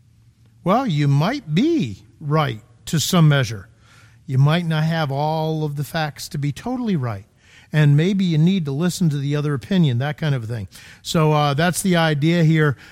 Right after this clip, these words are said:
of dealing with humility. Philippians two three, "Let nothing be done through selfish ambition or conceit, but in lowliness of mind, let each esteem others better than himself."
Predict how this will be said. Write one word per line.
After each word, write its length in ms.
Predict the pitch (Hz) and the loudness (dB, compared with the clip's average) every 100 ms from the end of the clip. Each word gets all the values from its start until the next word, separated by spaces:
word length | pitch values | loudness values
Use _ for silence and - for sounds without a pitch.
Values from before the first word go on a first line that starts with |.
| - 139 | -14 -4
of 400 | 135 131 113 107 | -2 -2 -4 0
dealing 460 | 160 165 160 151 | 2 4 4 4
with 180 | 143 139 | 4 0
humility. 680 | - 160 143 147 160 156 107 | -2 4 6 6 4 2 -2
Philippians 560 | - 185 165 175 151 - | -4 -2 0 2 2 2
two 240 | 208 190 | 0 2
three, 360 | 175 202 220 196 - 202 - | 2 2 4 2 -2 -16 -8
"Let 240 | 156 160 156 | -2 0 4
nothing 800 | 151 165 190 269 269 - 156 127 | 6 8 6 4 2 2 2 2
be 140 | 127 | 0
done 280 | 123 165 175 | 0 4 4
through 200 | - 135 | 2 -2
selfish 720 | - - 202 226 - 247 - | -4 -4 -2 -2 -2 -4 -2
ambition 680 | 208 185 165 196 - 208 202 - - - | 2 2 2 -2 0 2 2 -2 -20 -10
or 280 | 170 165 156 | 0 2 2
conceit, 800 | - 160 139 - - 226 240 226 - - - | 2 2 4 0 0 2 2 -4 -18 -16 0
but 120 | 165 | 2
in 320 | 165 147 147 160 | 4 4 4 4
lowliness 760 | 214 269 262 190 147 131 - | 4 4 4 4 4 2 -2
of 100 | 143 | 0
mind, 460 | 135 165 160 151 139 | 2 4 2 2 2
let 160 | 143 | 0
each 320 | 170 208 - - | 0 0 0 -4
esteem 680 | 151 - - 190 180 185 - | -4 -4 0 4 4 4 -2
others 680 | 202 220 208 208 214 165 - - - - - | -4 0 2 4 2 0 -6 -16 -20 -18 -10
better 540 | 113 147 156 160 165 147 | -2 2 2 2 2 2
than 220 | 143 143 | 2 4
himself." 880 | 143 139 - - 135 101 87 - | 4 2 -2 -4 -4 -4 -10 -20